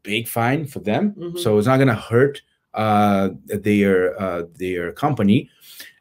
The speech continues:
Speaker 1: Um, and also because, I mean, looks like now they are complying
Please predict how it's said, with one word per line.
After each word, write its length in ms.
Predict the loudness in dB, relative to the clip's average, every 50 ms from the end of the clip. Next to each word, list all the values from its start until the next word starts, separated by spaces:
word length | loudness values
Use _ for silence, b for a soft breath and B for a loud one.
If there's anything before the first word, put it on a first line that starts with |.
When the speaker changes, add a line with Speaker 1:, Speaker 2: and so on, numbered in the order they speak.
| B -4 0
Speaker 1:
Um, 440 | 2 4 4 4 4 4 4 4 4
and 140 | 6 6 8
also 320 | 8 6 6 6 4 4
because, 640 | 4 4 6 6 6 8 6 4 2 0 -2 -4 -6 _ _ _ _ _ _ -4
I 60 | 0
mean, 280 | 2 4 4 4 4 2
looks 260 | 2 2 0 0 0
like 200 | 2 2 2 2
now 280 | 2 2 2 4 4 2
they 180 | 4 4 4 6
are 300 | 6 4 2 0 -4 _ _ _ _ -14
complying 800 | -8 -6 -6 -6 -6 -4 -2 0 2 2 2 0 -2 -6 -10